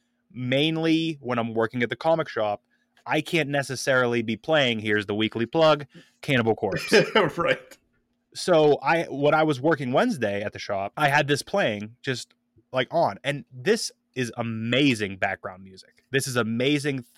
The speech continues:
Speaker 1: thing, album to just have in the background. It's just playing. You can just come in and out of it. But when I put so much attention to it is
Speaker 2: Mm-hmm.
Speaker 1: when I might overthink it and when I want that movement. If I, if I don't have that attention on it, I don't need that movement.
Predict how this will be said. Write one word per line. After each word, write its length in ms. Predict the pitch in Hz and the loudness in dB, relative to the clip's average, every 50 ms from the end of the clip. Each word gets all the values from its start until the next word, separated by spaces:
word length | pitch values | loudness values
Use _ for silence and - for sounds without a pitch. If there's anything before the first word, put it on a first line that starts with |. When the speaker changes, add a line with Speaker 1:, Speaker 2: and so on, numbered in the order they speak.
| - - | -16 -6
Speaker 1:
thing, 280 | - 143 135 127 123 - - - _ - | -4 -2 -2 -2 -4 -8 -12 -16 _ -4
album 320 | 120 117 120 120 120 120 | -2 0 0 0 -2 -4
to 80 | 113 120 | -4 -4
just 160 | 113 107 - | -4 -4 -6
have 300 | - - 117 117 127 131 | -6 -2 -2 0 0 0
in 60 | 135 | -2
the 60 | 135 | -4
background. 720 | 117 113 123 120 117 - - 123 117 110 110 107 107 104 - _ _ _ _ _ _ _ _ _ | -2 0 0 0 0 0 -2 -4 -4 -2 -4 -6 -6 -8 -12 _ _ _ _ _ _ _ _ _
It's 140 | 120 110 - | -10 -6 -6
just 180 | 123 113 - | -4 -6 -6
playing. 600 | - - - 143 143 139 135 131 131 127 127 123 - _ _ _ | -8 -8 -6 -2 -2 0 0 0 0 -2 -4 -6 -10 _ _ _
You 140 | - 131 120 | -10 -8 -6
can 100 | - 120 | -6 -6
just 180 | 107 104 - - | -6 -8 -10 -10
come 260 | - - 139 131 139 | -6 -4 -2 0 0
in 100 | 139 135 | 0 0
and 80 | 135 135 | 0 0
out 160 | 127 127 127 | 0 2 0
of 160 | 120 113 117 | 0 0 2
it. 240 | 120 120 120 - _ _ _ _ _ _ _ _ _ _ _ _ _ _ _ _ _ | 2 2 2 0 _ _ _ _ _ _ _ _ _ _ _ _ _ _ _ _ _
But 380 | 135 120 117 120 139 135 131 - | -20 -14 -4 0 0 0 0 0
when 160 | 131 131 127 | -2 -2 0
I 100 | 131 143 | 0 0
put 220 | 139 - 165 - | 0 -2 -4 -4
so 140 | - - 151 | -4 -4 -4
much 180 | 143 135 - - | -4 -4 -6 -8
attention 480 | 110 - - - 247 226 - 143 127 | -12 -8 -4 -2 -2 -2 -2 -6 -8
to 240 | - - 117 107 110 | -6 -2 0 0 2
it 160 | 107 104 - - _ _ _ _ _ _ _ | 2 0 -2 -6 _ _ _ _ _ _ _
is 140 | - 120 110 | -4 -4 -2
Speaker 2:
Mm-hmm. 120 | 113 117 117 | -2 -2 0
Speaker 1:
when 100 | 113 110 | 0 2
I 100 | 110 110 | 0 2
might 240 | 110 113 117 117 | 2 2 2 2
overthink 560 | 113 107 95 101 - - - 170 170 165 - 175 | 2 0 -2 -4 -10 -6 -4 -4 -4 -2 0 0
it 160 | 165 165 - | -2 0 -2
and 140 | - 120 117 | -4 -6 -4
when 100 | 113 107 | -2 -2
I 100 | 104 104 | -2 -2
want 360 | 107 107 110 127 156 160 135 | -4 -2 0 2 2 2 2
that 160 | - 113 104 | 0 0 0
movement. 400 | 101 101 98 92 95 95 95 87 - _ | -2 -6 -8 -10 -12 -14 -18 -18 -10 _
If 160 | 127 123 - | -6 -4 -2
I, 100 | 127 123 120 | -2 -2 -2
if 140 | - 131 - | -4 -4 -2
I 80 | 131 123 | -2 0
don't 180 | 156 180 202 190 | 0 -2 -2 -2
have 140 | 190 202 170 | -2 -2 0
that 120 | 175 170 160 | 0 0 -2
attention 420 | 151 - - 208 220 - - 123 | -2 -2 -2 -2 -2 -2 -2 -4
on 200 | 117 107 107 110 | -4 -2 -2 -4
it, 80 | 107 - - | -4 -4 -2
I 60 | 131 | -4
don't 160 | 147 151 - | -4 -4 -6
need 300 | 139 147 160 180 185 139 | -6 -6 -4 -4 -2 -2
that 160 | 123 117 110 | -2 -2 -2
movement. 420 | 113 131 165 196 151 101 107 107 | -2 -4 -4 -4 -4 -8 -12 -10